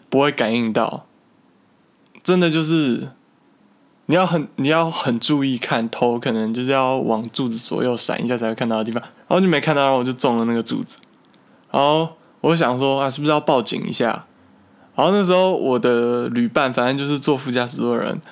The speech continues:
他就不想要因此延误行程，就说，“啊，你就自己撞到一，一个那种水泥柱子，是怎样还要报警？对，你又没有去撞到别人车什么的。”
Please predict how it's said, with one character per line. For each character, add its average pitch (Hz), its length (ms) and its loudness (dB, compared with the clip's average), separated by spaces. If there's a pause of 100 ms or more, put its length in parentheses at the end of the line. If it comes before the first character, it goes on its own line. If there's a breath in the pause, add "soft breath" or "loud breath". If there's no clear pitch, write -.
(340 loud breath)
他 139 80 0
就 151 240 2 (240)
不 - 80 0
想 131 220 2
要 139 140 2 (100)
因 151 160 0
此 - 180 -4
延 120 300 0
误 131 60 -2
行 117 240 -6
程， 123 180 -2
就 135 60 -2
说 147 100 2 (220 loud breath)
，“啊， 180 80 2
你 165 40 4
就 170 80 2
自 196 160 0
己 156 60 2
撞 175 240 0
到 165 180 2 (120)
一， - 160 -8 (100)
一 - 80 -4
个 147 200 -2
那 160 60 0
种 160 200 0
水 120 240 0
泥 117 180 0
柱 143 180 -2
子， 120 160 -2
是 185 120 2
怎 127 120 2
样 135 220 0
还 135 80 0
要 139 100 2
报 151 280 2
警？ - 200 -6 (140)
对， 135 160 2
你 139 80 2
又 208 100 4
没 214 100 4
有 196 60 2
去 196 80 -2
撞 196 220 0
到 180 80 4
别 151 160 0
人 139 160 0
车 143 240 0
什 135 100 -2
么 - 120 -4
的。” - 180 -6